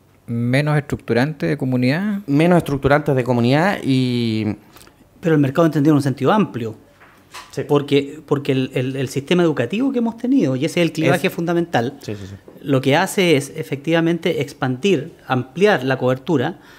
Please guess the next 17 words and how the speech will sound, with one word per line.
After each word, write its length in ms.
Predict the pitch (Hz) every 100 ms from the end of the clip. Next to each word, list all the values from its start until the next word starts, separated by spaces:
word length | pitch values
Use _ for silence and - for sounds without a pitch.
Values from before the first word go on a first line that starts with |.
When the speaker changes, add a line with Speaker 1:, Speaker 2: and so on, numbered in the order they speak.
| -
Speaker 3:
el 140 | - 135
ingreso 460 | 131 147 196 185
de 80 | 147
un 100 | 143
conjunto 480 | 139 120 165 170 185
de 60 | 175
sujetos 400 | 170 180 160 139
que 100 | 135
históricamente, 1000 | - - 254 254 240 226 131 - 104 - - -
en 60 | 127
términos 240 | 151 147
de 80 | 139
sus 160 | 139 123
matrices 540 | 131 139 156 151 135
de 100 | 131
configuración 560 | 127 123 127 127 123 143
sociocultural, 640 | 147 139 143 139 147 165